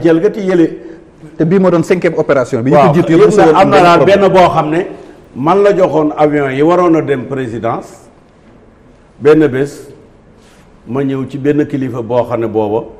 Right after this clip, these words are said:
Speaker 1: kilifa gi militaire la booba sësoon na lool ci président mu ne ma ah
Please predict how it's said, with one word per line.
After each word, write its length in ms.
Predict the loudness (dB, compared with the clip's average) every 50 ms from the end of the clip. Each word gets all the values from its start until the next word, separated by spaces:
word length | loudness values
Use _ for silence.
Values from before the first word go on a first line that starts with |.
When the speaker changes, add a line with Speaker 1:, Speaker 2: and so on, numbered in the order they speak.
| -20 -20 -20 -20 _ _ _ _ _ _ _ _
Speaker 1:
kilifa 340 | -4 -4 -4 -4 -4 -6 -6
gi 100 | -6 -6 -6
militaire 560 | -4 -2 -2 -2 0 2 2 2 2 2 0
la 160 | -4 -6 -8 -12 -16 -20 -20 -20 -20 _ _ _ _ _ _ _
booba 460 | -10 -8 -6 -6 -4 -2 -2 -2 -2 -4 -8 -14
sësoon 360 | -12 -10 -10 -8 -6 -8 -6 -6
na 80 | -6 -6
lool 260 | -4 -2 -2 -2 -4
ci 80 | -4 -6
président 500 | -4 -4 -4 -4 -6 -8 -8 -8 -10 -12 -16 -20 -20 -20 -20 _ _ _ _ _ _ _ _ _ _ _ _ _ _ _ _ _ _ _ _ _ _ _ _ -16
mu 80 | -12 -10
ne 100 | -8 -8
ma 160 | -8 -10 -10 -6
ah 320 | -6 -6 -6 -6 -10 -20